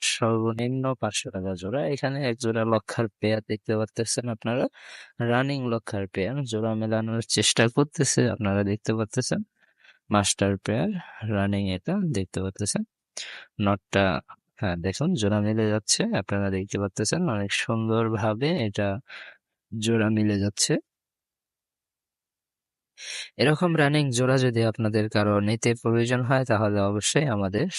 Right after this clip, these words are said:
সাভার হাটে চলে আসবেন। সাভার হাটে চলে আসলে এরকম লক্ষা, গিরিবাজ এবং গোল্লা কবুতর, রানিং অনেক সুন্দর সুন্দর কবুতর আপনারা এখান থেকে পেয়ে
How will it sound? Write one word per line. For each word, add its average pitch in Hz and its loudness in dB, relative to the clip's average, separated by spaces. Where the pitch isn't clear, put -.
সাভার 101 2
হাটে 101 0
চলে 127 0
আসবেন। 151 -2
সাভার 104 2
হাটে 110 0
চলে 139 4
আসলে - 2
এরকম 110 4
লক্ষা, 110 2
গিরিবাজ 101 4
এবং 101 4
গোল্লা 120 6
কবুতর, 107 4
রানিং 120 6
অনেক 107 4
সুন্দর 101 4
সুন্দর 101 2
কবুতর 107 4
আপনারা 101 0
এখান 104 0
থেকে 123 -4
পেয়ে 101 4